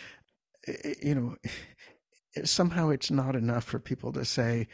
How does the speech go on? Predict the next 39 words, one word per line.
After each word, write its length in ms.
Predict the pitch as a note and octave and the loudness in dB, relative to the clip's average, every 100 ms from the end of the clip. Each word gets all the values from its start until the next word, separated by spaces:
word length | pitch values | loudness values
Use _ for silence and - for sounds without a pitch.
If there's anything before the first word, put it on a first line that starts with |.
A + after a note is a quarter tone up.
| - - - _ _ _ _ | -12 -20 -20 _ _ _ _
you 140 | - B2 | -4 -4
know, 240 | A2+ - - | -4 -6 -8
"I, 240 | - - | -8 -6
I, 240 | A#2+ - B2+ | -6 -2 0
I'm 140 | A#2 | 0
unhappy," 760 | A#2 A2 D#3 C#3+ - A#2 A#2 A2+ - | 0 0 0 0 0 0 -2 -6 -14
or, 200 | - - | -12 -4
"Life 280 | B2 A#2 | -2 -2
is 140 | B2+ - | -6 -4
difficult," 920 | - F3 D3 - - B2+ B2 B2 - - - - | -2 -2 -2 -4 0 0 0 -6 -12 -16 -16 -6
or, 160 | A2 | -4
"I'm 160 | G#2+ G2+ | -2 -4
frightened," 560 | - E3 E3+ C3+ C3+ A#2+ | 2 4 4 4 2 0
or, 220 | A2 A2+ | -4 -2
"I'm 120 | A#2 | 0
worried." 460 | C3+ D#3+ D#3 C#3+ B2 - - C#3+ | 4 6 6 4 0 -12 -8 0
You 60 | |
know, 40 | B2 | 2
we 80 | |
have 140 | C3 - | 2 0
to 80 | C3+ | -4
say, 100 | - | 0
"I 140 | B2 A#2 | 4 4
have 480 | - - D3 E3 D3+ | 2 2 4 4 0
depression, 640 | - - - - - B2+ - - | -6 -8 -6 -6 -8 -12 -12 -12
I 80 | A2+ - | -10 -2
have 240 | D3+ D3+ | 0 2
anxiety," 760 | C3+ G#2 A2 A2 A2+ - - B2+ - - - - - | 2 0 -4 -6 -6 -6 -6 -8 -10 -18 -20 -20 -2
as 160 | D#3+ D3+ | 2 4
if 140 | D3 | 4
that 200 | - C3+ | 4 2
somehow, 580 | - C#3 C3 B2+ A#2 A#2 - _ | 4 4 4 4 2 -2 -6 _
you 60 | C#3 | 2
know, 120 | B2+ | 4
makes, 460 | B2 B2+ - - - _ | 4 2 0 -4 -8 _
makes 340 | - D3 C3 - | -2 -2 0 0
their 140 | A#2 | 0
difficulties 680 | B2 B2 C3 B2 C3 A#2 A#2 | 0 -2 -2 -4 -4 -6 0
more, 260 | B2 B2 | 0 0